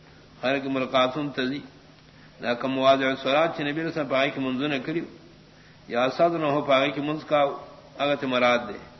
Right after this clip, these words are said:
یعودوہ من قریبین۔ ولی خیمہ ورہ پا جماعت کی ورہ دے رفا رجدین معلومی کی تکرار دے عیادت۔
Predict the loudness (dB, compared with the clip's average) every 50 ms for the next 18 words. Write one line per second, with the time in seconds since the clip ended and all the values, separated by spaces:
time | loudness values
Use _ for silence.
0 | -20 -20 -20 -20 -10 -4 -2 0 0 0 0 -2 -2 -2 -4 -4 -2 -2 -2 -2
1 | -4 -2 2 2 2 2 2 0 -2 -2 -4 -4 -6 -6 -2 -2 0 0 -2 -4
2 | -8 -16 -20 -20 -20 -20 -20 -20 -20 -20 -20 -20 -20 -20 -20 -20 -20 -20 -18 -10
3 | -4 -2 -2 0 0 2 2 2 2 0 0 0 -2 0 2 2 2 2 2 0
4 | -2 0 2 2 2 2 0 0 0 0 0 2 4 6 6 6 4 2 0 -2
5 | -2 2 4 4 4 4 2 -2 -2 -2 -2 -2 -2 -4 -2 2 6 8 8 8
6 | 8 6 0 0 2 4 4 4 2 2 -2 -6 -6 -10 -18 -20